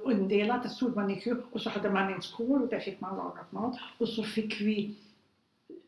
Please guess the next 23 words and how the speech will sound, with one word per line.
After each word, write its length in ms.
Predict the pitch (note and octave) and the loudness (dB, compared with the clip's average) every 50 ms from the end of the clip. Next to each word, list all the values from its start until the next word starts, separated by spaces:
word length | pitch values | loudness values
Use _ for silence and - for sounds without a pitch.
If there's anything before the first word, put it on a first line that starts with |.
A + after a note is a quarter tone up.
| _ _ _ _ _ _ _ _ _ _ _ _ _ _ _ _ - - | _ _ _ _ _ _ _ _ _ _ _ _ _ _ _ _ -4 0
tre 300 | G#3+ A3+ A#3 B3+ A#3 - | 2 4 4 4 4 2
kvarts 560 | - - A#3 G3+ G#3+ A3 G#3+ - - - - | 0 0 0 2 2 2 0 -2 -2 -2 0
bröd 580 | - B3+ A#3+ A#3 A#3 C4 B3+ B3+ A#3+ C4 C4+ C4+ - - - - | 2 2 2 4 4 4 6 6 8 6 6 4 0 -4 -6 -4
två 240 | B3+ C4 C4 C4 A3+ | 0 0 2 2 2
gånger 380 | A3 C4 B3+ B3 B3+ C4 C4 C4+ | 2 2 4 6 6 6 6 6
i 140 | C4+ B3+ B3+ | 6 6 6
veckan. 640 | C4 C4+ C4 - - B3 B3+ D4 D4+ D#4+ D#4+ C#4+ - - - _ _ _ _ _ _ _ _ _ _ _ _ - | 6 4 4 4 4 4 6 6 6 6 2 -2 -6 -10 -18 _ _ _ _ _ _ _ _ _ _ _ _ -10
Och 200 | - - - - - | -8 -8 -6 -2 -2
jag 120 | A3 A3 | 0 0
visste 440 | A3 A#3 G#3+ - - - - - A3 G#3 | 2 0 0 -2 -4 -8 -6 -6 -4 -2
allt 420 | G#3+ A3+ A3+ G#3 - - - - - | -2 -2 -2 -2 -4 -8 -12 -12 -4
den 260 | - A#3 A3+ A3+ A3 - | 0 2 2 2 2 2
dagen 380 | A#3 A3+ A3 G#3 G3+ G3+ G3 | 0 0 2 2 0 -2 -2
som 220 | - - G#3+ G#3 G#3+ | 0 2 2 4 4
man 120 | G#3 G3+ G#3 | 4 4 2
skulle 300 | - - - A3 G#3 G#3+ | 0 -2 0 0 0 0
dela 400 | G#3 - G#3+ G3+ G3+ G3+ G#3 G#3 | 0 0 0 0 0 0 0 0
ut 260 | G#3 G#3 - - - | 0 -2 -2 -4 -4
bröd, 340 | A#3+ A3+ A3 G#3+ G#3 G3 F3+ F#3+ | -2 -2 0 0 0 0 -2 -2
då 80 | G3 | -4
hade 320 | - - G#3 G#3 - - A#3 | -6 -6 -8 -10 -8 -6 -4
min 260 | A#3 A#3 A3+ G#3 - | -2 0 -2 -2 -4
pappa 360 | - - - - - - A#3 | -6 -8 -10 -10 -12 -14 -14